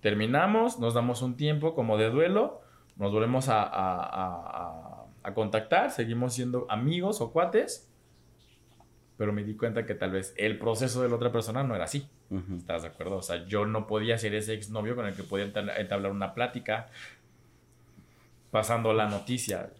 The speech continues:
Speaker 2: Porque muy probablemente la otra persona seguía esperando algo, ¿no? Entonces,
Speaker 1: Puede ser.
Speaker 2: ajá.
Speaker 1: Puede ser, entonces, no dé por hecho algo que usted cree que la otra persona está haciendo, ¿no? O sea, porque yo puedo decirle,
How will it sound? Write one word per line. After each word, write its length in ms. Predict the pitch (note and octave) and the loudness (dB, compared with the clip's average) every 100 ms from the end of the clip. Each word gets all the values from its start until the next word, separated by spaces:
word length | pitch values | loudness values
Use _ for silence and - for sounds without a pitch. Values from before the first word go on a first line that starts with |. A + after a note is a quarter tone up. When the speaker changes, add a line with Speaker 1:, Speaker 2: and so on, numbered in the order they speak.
| _ F3+ | _ -4
Speaker 2:
Porque 220 | B3+ B3+ B3 | -2 2 2
muy 140 | A3+ | 4
probablemente 580 | A3+ A#3 G3 D3 C3 D#3 | 6 6 6 6 6 4
la 100 | B2+ | 4
otra 160 | - | 2
persona 360 | C#3+ C3 A2+ A#2+ | 2 2 2 2
seguía 300 | A#2+ G2+ G2+ | 2 2 2
esperando 460 | G2+ A2+ G2 G2+ F#3 | 2 2 2 4 4
algo, 360 | B2 D2 - - _ | 4 0 -8 -20 _
¿no? 280 | F#2+ F#2+ D#3 | 0 2 4
Entonces, 440 | B3+ - G2+ A2+ | 2 0 -4 -2
Speaker 1:
Puede 140 | G2 G2 | 0 -2
ser. 160 | B2 - - - | -4 -10 -16 -8
Speaker 2:
ajá. 340 | G2 A#2 A2+ - - - - - | -6 -4 -6 -6 -20 -20 -18 -6
Speaker 1:
Puede 180 | G2+ | -4
ser, 140 | G2+ A2 | -2 -2
entonces, 760 | G2 F#2+ F#2 G#2 G#2 F#2 - _ _ _ _ _ - - - - | -2 -4 -4 -4 -2 -4 -8 _ _ _ _ _ -16 -16 -16 -4
no 240 | B2+ C#3+ | 2 4
dé 120 | C#3 | 4
por 220 | C3+ A#2+ B2 | 4 4 4
hecho 380 | B2 - B2+ - | 4 2 2 2
algo 460 | A2 C3+ C#3 F3 | 4 6 4 2
que 240 | - G#2 - | 0 0 0
usted 420 | A#2+ A#2 B2 A#2+ | -2 2 2 2
cree 180 | A#2 A2+ | 2 0
que 80 | B2+ | 2
la 80 | A2+ | 0
otra 160 | A2 G2 | 0 -2
persona 260 | F#2+ F#2+ | -4 -4
está 160 | F#2+ A2 | -4 -4
haciendo, 380 | E3 F#3 G2 F2 | -4 -4 -4 -8
¿no? 140 | F#2 | -6
O 40 | G#2+ | -6
sea, 140 | F#2 | -6
porque 260 | G2 F#2 F#2 | -8 -6 -4
yo 180 | G2 G2 | -4 -2
puedo 160 | A2 | 0
decirle, 300 | G#2 A2 A2 | 0 -2 -4